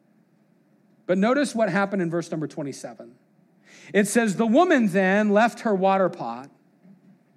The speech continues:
and she went her way into the city." I love verse number twenty-eight. I remember studying a number of years ago, verse, this verse, verse number twenty-eight,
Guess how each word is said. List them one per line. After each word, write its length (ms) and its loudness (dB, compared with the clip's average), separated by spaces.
and 180 0
she 220 -2
went 360 2
her 200 2
way 600 0
into 880 -4
the 100 -12
city." 460 -12
I 140 2
love 600 2
verse 240 2
number 180 -2
twenty-eight. 520 -8
I 120 2
remember 340 4
studying 400 2
a 40 0
number 240 0
of 100 0
years 220 2
ago, 280 0
verse, 260 -4
this 220 0
verse, 300 -2
verse 220 -4
number 160 -4
twenty-eight, 560 -6